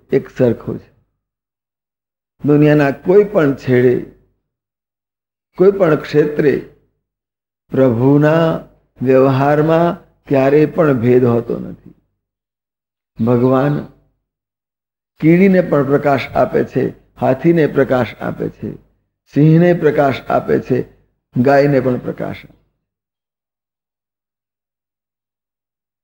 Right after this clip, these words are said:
સાધુ જીવન તે છે, સંત તે છે કે એના જીવનમાં ક્યારે કોઈના પ્રત્યે પક્ષપાત કે ભેદભાવ ન રાખે, દ્રષ્ટિ સમાન હોય.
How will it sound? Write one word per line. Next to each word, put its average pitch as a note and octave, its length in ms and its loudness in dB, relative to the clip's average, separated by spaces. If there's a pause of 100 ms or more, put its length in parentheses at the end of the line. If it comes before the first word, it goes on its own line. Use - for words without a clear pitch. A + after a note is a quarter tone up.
(480)
સાધુ B2+ 480 2
જીવન C#3+ 380 2 (180)
તે D3 180 2 (100)
છે, C3 200 -4 (600)
સંત F3 300 2 (140)
તે F3 220 2
છે D3+ 200 -2 (380)
કે - 180 -4
એના C#3+ 280 2
જીવનમાં C#3 560 2 (220)
ક્યારે D3 320 2 (160)
કોઈના G3 440 4
પ્રત્યે D3 460 0 (240)
પક્ષપાત - 580 -2
કે C3 160 -2
ભેદભાવ A#2 480 -2
ન - 120 -10
રાખે, - 360 -20 (1300)
દ્રષ્ટિ C3+ 520 -2
સમાન B2 420 -8
હોય. - 240 -20